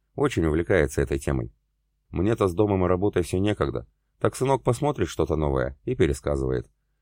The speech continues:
Это мы с ним упражнение такое придумали. Тут и польза, и развлечение. А сына как зовут? Сашенька. Скажите, Наталья Валерьевна,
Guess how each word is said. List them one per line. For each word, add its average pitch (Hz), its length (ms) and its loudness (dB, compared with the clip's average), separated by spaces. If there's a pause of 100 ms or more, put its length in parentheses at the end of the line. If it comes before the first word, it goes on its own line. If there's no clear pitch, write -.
Это - 220 0
мы 104 100 2
с - 100 -6
ним 123 220 -2
упражнение 95 600 2
такое - 300 0
придумали. 71 520 0 (240)
Тут 123 200 0
и 113 40 4
польза, 107 420 2 (160)
и 92 60 0
развлечение. 69 720 -2 (760)
А - 120 -4
сына 80 300 0
как 82 200 0
зовут? 65 320 -2 (540)
Сашенька. 80 600 -4 (440)
Скажите, 95 460 0
Наталья 82 380 0
Валерьевна, 64 500 0